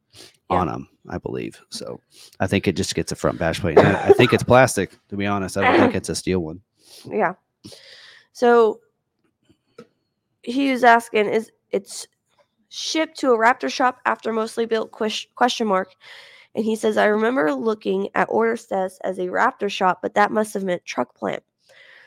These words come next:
Speaker 1: So they may, they build the Raptor vehicle and
Speaker 2: There may be
Speaker 1: add most of the things to it there. But like with Maverick, they send it to the body shop to get spray and bed liner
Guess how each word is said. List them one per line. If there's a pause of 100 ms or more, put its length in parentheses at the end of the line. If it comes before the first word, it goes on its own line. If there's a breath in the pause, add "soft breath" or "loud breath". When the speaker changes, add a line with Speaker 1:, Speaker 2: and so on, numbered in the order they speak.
Speaker 1:
So
they
may, (480)
they
build (260)
the
Raptor
vehicle (500)
and (300)
Speaker 2:
There
may
be
Speaker 1:
add
most
of
the
things
to
it (280)
there. (500 loud breath)
But
like
with (460)
Maverick,
they
send
it
to (260)
the
body
shop (440 soft breath)
to
get
spray
and
bed
liner